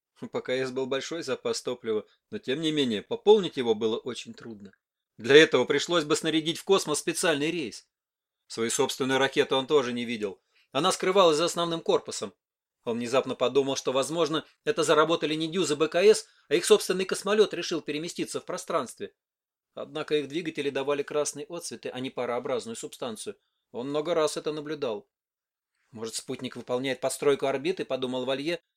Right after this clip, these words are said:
продолжая наблюдать, как удаляется от него ближайшее космическое тело. Теперь, помня о пистолете, он наблюдал это увеличение расстояния спокойно. Он снова скользнул взглядом по колоннам.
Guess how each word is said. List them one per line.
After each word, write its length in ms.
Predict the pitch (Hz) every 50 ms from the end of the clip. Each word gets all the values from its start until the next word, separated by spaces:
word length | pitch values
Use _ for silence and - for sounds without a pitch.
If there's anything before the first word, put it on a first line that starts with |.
| _ _
продолжая 460 | - 123 117 117 127 123 135 139 131
наблюдать, 480 | 127 123 127 139 135 131 160 165 156 -
как 180 | - 127 -
удаляется 460 | 143 127 131 135 156 160 139 - -
от 100 | 123 -
него 180 | - 139 135 120
ближайшее 480 | 113 123 135 135 151 127 117 - 131 -
космическое 600 | 143 131 - 147 131 - 135 113 - - 139 139
тело. 360 | - - 147 131 113 101 - _ _ _ _ _ _ _ _ _ _ _ _ _
Теперь, 360 | - - - - 196 180 165
помня 340 | - - 170 156 156 151 151
о 20 |
пистолете, 640 | - 165 151 - - 160 165 190 196 196 - 113 107 -
он 180 | 175 180 170
наблюдал 420 | 165 160 156 165 165 156 175 165 147
это 200 | 156 151 - 156
увеличение 520 | 147 143 151 151 143 - - 156 147 143
расстояния 520 | 143 139 - - 147 151 147 139 123 131 131
спокойно. 540 | - - 156 - - - 113 98 92 - _ _ _ _ _ _ _ _ _ _ _ _ _ _ _ _ _ -
Он 240 | 156 170 180 170 147
снова 340 | - - 180 180 180 160
скользнул 400 | 147 - - 151 143 139 156 151
взглядом 400 | 143 139 151 156 160 147 143 139
по 100 | 123 -
колоннам. 580 | 135 - 143 139 139 131 117 107 104 101 98 107